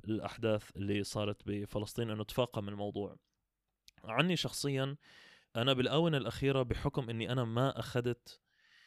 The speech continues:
إجازة حقيقية، بحيث إنه أنا كل يوم بشتغل بهالموضوع هذا على الويكند، ومن، من حب، يعني أنا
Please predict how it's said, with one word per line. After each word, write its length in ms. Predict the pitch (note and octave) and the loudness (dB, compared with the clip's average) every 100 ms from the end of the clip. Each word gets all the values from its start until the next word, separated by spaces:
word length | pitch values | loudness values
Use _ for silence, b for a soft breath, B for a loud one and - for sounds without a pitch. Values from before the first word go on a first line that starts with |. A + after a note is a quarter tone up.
| b b b - | b b b -6
إجازة 400 | A2 A#2 B2+ A2+ | 2 6 6 2
حقيقية، 600 | - A2 G#2+ - A2 G2+ | -2 -4 -4 -2 -2 0
بحيث 320 | - C3 B2+ | -2 -2 -2
إنه 180 | A2 A2 | -4 -4
أنا 100 | G#2+ | -4
كل 300 | - C3+ C3 | -2 0 0
يوم 300 | A#2+ A#2 A2 | 0 -2 0
بشتغل 460 | G#2 - G2+ G#2 G2+ | -4 -4 -8 -10 -10
بهالموضوع 760 | G#2+ G#2+ A2 G#2 G#2 G2+ G2+ | -8 -6 -6 -4 -6 -4 -8
هذا 140 | F#2+ | -6
على 180 | G2 A2+ | -2 2
الويكند، 480 | A#2 A#2+ A#2 A2 A2 | 4 4 2 -2 -2
ومن، 460 | A2+ A2+ - A2 A#2 | -2 -4 -6 -4 -2
من 200 | A#2 G#2+ | -2 -2
حب، 340 | - E3+ A#2+ | 4 4 4
يعني 260 | A2+ G#2+ G#2+ | -2 -2 -4
أنا 220 | A2 G#2+ | -4 -6